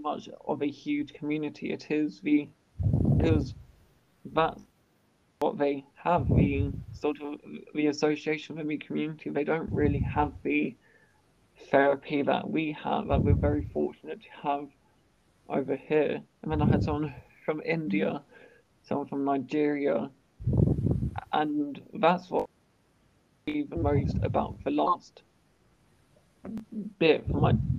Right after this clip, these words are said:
journey so far is just hearing that you think that when you stammer, you're the only person in, in the world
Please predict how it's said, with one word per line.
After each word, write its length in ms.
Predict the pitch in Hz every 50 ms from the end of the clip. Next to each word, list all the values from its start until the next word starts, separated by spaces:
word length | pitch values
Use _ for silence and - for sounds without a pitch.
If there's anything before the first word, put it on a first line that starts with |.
| - - -
journey 400 | - 160 156 156 147 - - -
so 220 | - - 147 143
far 260 | - - 147 151 147
is 100 | 143 139
just 200 | - 165 143 123
hearing 600 | - - - 160 151 147 147 151 156 151 151 151 - _ _ _ _ _ _ _ _ _ _ _ _ _ _ -
that 840 | - - - - - - - - - - - 147 151 139 - -
you 180 | - - - 143 - _ -
think 220 | 165 175 160 147 147
that 140 | - -
when 200 | - 156 160 165
you 100 | 160 151
stammer, 240 | - - 147 147 151
you're 180 | 143 143 151 143
the 140 | 147 - -
only 180 | - 147 147 139
person 600 | - - 151 143 147 - - 143 147 143 - - -
in, 320 | - - - - - -
in 220 | - - - - -
the 80 | 147
world 500 | 143 143 135 - - 147 147 147 151 147